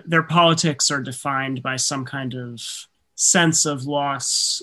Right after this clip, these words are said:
um, from that era. So that's a very Fisherian sort of point, but, um,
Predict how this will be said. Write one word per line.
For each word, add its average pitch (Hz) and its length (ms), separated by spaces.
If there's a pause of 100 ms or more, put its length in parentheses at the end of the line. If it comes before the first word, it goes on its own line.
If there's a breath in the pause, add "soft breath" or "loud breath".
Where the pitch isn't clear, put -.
um, 143 180
from 143 280
that 131 200
era. 135 300
So - 160
that's 160 220
a 151 40
very 139 240
Fisherian 127 680
sort 131 240
of 131 100 (240)
point, 175 360
but, 147 220
um, 135 480